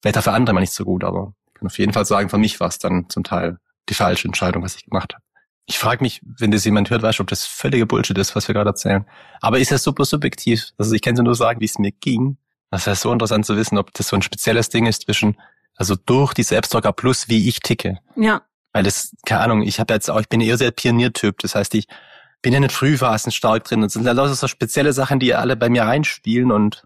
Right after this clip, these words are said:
Speaker 1: vielleicht ist es dann nur in der Konstellation irgendwie ein Punkt.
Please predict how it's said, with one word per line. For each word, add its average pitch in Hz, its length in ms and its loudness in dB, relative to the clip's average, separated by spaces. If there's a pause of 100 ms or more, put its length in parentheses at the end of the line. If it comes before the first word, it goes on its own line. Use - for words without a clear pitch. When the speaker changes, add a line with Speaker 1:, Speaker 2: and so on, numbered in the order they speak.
(100)
Speaker 1:
vielleicht 107 220 -4
ist 110 80 -2
es 107 60 -8
dann 123 240 4
nur 147 200 2
in 131 60 2
der 127 140 2
Konstellation 143 540 -2
irgendwie 104 200 2
ein 98 100 2
Punkt. - 380 -6